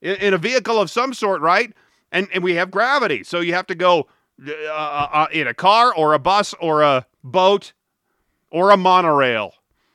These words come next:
or a gondola. We don't have flying cars. We're not gonna, there was this flying car that was being tested, sure. But are, are we really gonna have flying cars? Are you gonna want that person that you're s-, driving next to right now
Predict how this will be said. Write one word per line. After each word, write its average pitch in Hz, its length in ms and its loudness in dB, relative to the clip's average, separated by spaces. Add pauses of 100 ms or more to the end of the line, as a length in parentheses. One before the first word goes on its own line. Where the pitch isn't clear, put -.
(240)
or 302 160 -2
a 302 40 -2
gondola. 262 580 2 (920)
We 202 100 0
don't 240 200 2
have 214 140 -2
flying 190 380 2
cars. 139 580 2 (440)
We're 247 60 -8
not 269 160 0
gonna, 226 140 -2 (180)
there 156 220 -2
was 165 260 2
this 156 220 -8
flying 156 360 -4
car 151 240 2
that 147 120 -4
was 131 160 -6
being 147 260 -4
tested, 139 420 -4
sure. 131 360 -2 (320)
But 180 180 2
are, 185 200 2
are 185 60 4
we 196 120 0
really 240 260 -4
gonna 226 200 0
have 208 200 0
flying 190 340 -2
cars? 180 400 0
Are 160 60 -2
you 190 180 -6
gonna 220 220 0
want 190 320 0
that 170 220 0 (540)
person 214 400 0
that 156 180 -4
you're 190 140 0
s-, - 360 -14 (220)
driving 185 440 0
next 180 280 -4
to 202 120 -4
right 185 220 0
now 170 300 -4